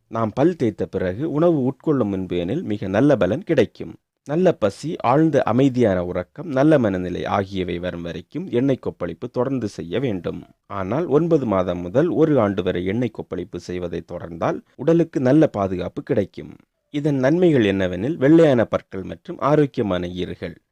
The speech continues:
தினமும் ஆயில் புல்லிங் செய்து வந்தால் பற்களில் உள்ள கரைகள் நீங்கி பற்கள் வெண்மையாகவும் ஆரோக்கியமானதாகவும் காணப்படும். தினமும் காலையில் ஆயில் புல்லிங் செய்து வந்தால் வாயில் உள்ள கிருமிகள் அனைத்தும் வெளியேறி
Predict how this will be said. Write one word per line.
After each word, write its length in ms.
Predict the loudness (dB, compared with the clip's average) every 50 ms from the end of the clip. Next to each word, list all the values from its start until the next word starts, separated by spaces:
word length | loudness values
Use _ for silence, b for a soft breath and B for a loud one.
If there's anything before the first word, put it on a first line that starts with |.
| _
தினமும் 480 | _ -4 -2 0 2 2 2 2 2 0
ஆயில் 340 | 0 2 2 2 0 0 -4 -6
புல்லிங் 280 | -6 -4 -6 -6 -6 -6
செய்து 220 | -6 -6 -6 -6
வந்தால் 380 | -8 -8 -6 -4 -4 -4 -2 -2
பற்களில் 440 | -2 -4 -4 -2 -2 -2 -2 0 0
உள்ள 200 | 0 0 -2 -2
கரைகள் 480 | -2 -4 -4 -2 -4 -4 -4 -6 -6
நீங்கி 360 | -6 -8 -8 -10 -10 -10 -10 -4
பற்கள் 440 | -2 -4 -4 -4 _ -8 -6 -4
வெண்மையாகவும் 840 | -4 -4 -4 -4 -4 -4 -4 -4 -6 -10 -12 -12 -8 -6 -6 -6 -6 -10 _ -4
ஆரோக்கியமானதாகவும் 1080 | -2 0 2 0 0 0 -2 -4 -2 -2 -2 -2 -2 -4 -4 -6 -8 -8 -10 -10 -8 -4
காணப்படும். 560 | -2 -2 0 0 -2 _ -10 -14 -14 -18 -20 -20 _ _ _ _ -10 -4
தினமும் 380 | 0 2 2 4 4 2 2
காலையில் 460 | 2 2 2 4 4 4 2 0 0
ஆயில் 340 | 0 0 2 2 2 0 -2 -6
புல்லிங் 260 | -8 -8 -6 -8 -6 -4
செய்து 200 | -6 -4 -4 -4
வந்தால் 380 | -6 -6 -6 -4 -2 -2 -2 0
வாயில் 320 | 0 2 2 4 2 2
உள்ள 200 | 2 0 -2 -2
கிருமிகள் 460 | -4 -4 -6 -6 -6 -4 -2 -2 -2 0
அனைத்தும் 440 | -2 -4 -6 -8 -10 _ -18 -18
வெளியேறி 500 | -14 -12 -12 -10 -10 -10 -10 -10 -10 -12